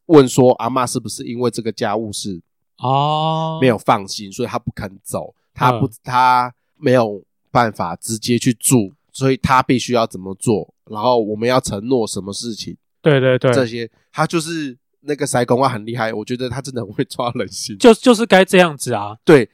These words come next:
Speaker 1: 他就是会抓着，我觉得真的是要很尊重这些职业的
Speaker 2: 对。
Speaker 1: 人，因为他们有一方面，我觉得很像是心理的辅导师，
Speaker 2: 哦。
Speaker 1: 心灵导师的那种感觉，而且他不会，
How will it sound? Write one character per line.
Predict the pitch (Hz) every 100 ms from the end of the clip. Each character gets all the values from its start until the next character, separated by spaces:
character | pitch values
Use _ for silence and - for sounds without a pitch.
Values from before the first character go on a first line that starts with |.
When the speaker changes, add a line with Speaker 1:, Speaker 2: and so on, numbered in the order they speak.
| _
Speaker 1:
他 | - 196
就 | - 196
是 | 202
会 | 190 185
抓 | - 175 175
着， | 156 156
我 | 151
觉 | 190
得 | 202 190 _ _ _ _
真 | - 208 214
的 | 165
是 | 147 196
要 | 190 175
很 | - 117 104
尊 | 143 139
重 | 143 139
这 | 123
些 | 127 135
职 | - - 98 95
业 | 113 110 - 101
的 | -
Speaker 2:
对。 | 110 151
Speaker 1:
人， | 123 127 _ _ -
因 | 180
为 | 196 _
他 | - 196 202
们 | 190 175
有 | 139 143 -
一 | 151 147 -
方 | 160 151
面， | 156 165 135 110
我 | 127 131
觉 | - 160
得 | 165 180
很 | 147 117
像 | 113 180 151
是 | 143 160
心 | - 151
理 | 151 113
的 | 104
辅 | - 117
导 | 104 90
师， | - - - 110 104 107 _ _ _ _
Speaker 2:
哦。 | 135 143 156 165
Speaker 1:
心 | 165
灵 | 160 139
导 | 117 101
师 | -
的 | 123
那 | 117 120
种 | 110 104
感 | 98 85 98
觉， | - 98 90 _ _ _
而 | 127
且 | - 123
他 | 110 110 131
不 | - 107 107
会， | - 139 123 104